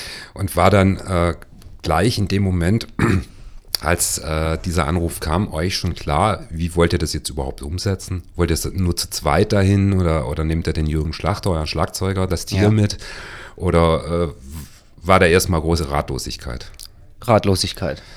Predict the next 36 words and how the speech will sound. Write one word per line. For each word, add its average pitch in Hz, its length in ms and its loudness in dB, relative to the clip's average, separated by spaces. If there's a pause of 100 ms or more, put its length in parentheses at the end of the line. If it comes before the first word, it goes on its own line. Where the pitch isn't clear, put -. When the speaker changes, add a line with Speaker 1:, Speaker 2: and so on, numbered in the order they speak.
(140)
Speaker 2:
natürlich. 110 460 2 (340)
Ähm, 120 380 6 (500)
man 135 100 8
muss 156 140 8
ja 135 100 6
wissen, 156 240 4
bei, 135 120 6
bei 123 140 2
so 127 120 2
einem 123 140 4
Orchester 143 600 2 (840)
ist 127 100 0
es 123 140 2
relativ 123 340 4
schwierig, 135 400 4
einfach 120 220 2
hinzugehen 135 400 2
und 131 60 2
zu 117 40 2
sagen, 123 220 4
"Wir 117 60 6
machen 123 200 4
jetzt 127 140 0
mal 120 120 0
irgendwas, 117 440 2
du 127 80 0
machst 113 260 0
das, 143 160 4
du 120 80 -2
machst 113 300 0
das, 131 100 6
fertig 120 300 0
und 123 100 0
es 107 80 0
läuft." 117 540 2 (160)
Speaker 1:
Mhm. 85 260 0